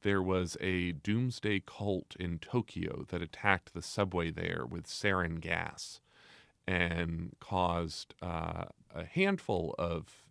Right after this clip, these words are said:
deaths. But had they been a little bit better in deploying their, uh, their chemical weapons, would have actually succeeded in killing perhaps thousands of people.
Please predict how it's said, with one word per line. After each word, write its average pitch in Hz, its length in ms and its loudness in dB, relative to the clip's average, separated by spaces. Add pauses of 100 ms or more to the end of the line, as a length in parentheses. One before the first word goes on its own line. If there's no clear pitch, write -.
deaths. - 560 -2 (500)
But 95 360 8 (160)
had 104 300 6
they 95 280 6
been 92 220 2
a 87 80 2
little 95 180 4
bit 80 180 0
better 87 380 4 (140)
in 87 180 -2
deploying 87 880 0
their, 85 480 0 (500)
uh, 85 460 -2 (240)
their 87 520 -4
chemical 92 340 -2
weapons, 90 480 0
would 85 120 0
have 82 100 -2
actually 85 340 4
succeeded 82 600 -4
in 80 200 -4
killing 85 480 -4
perhaps - 340 -4
thousands 104 520 0
of - 100 -18
people. - 320 -12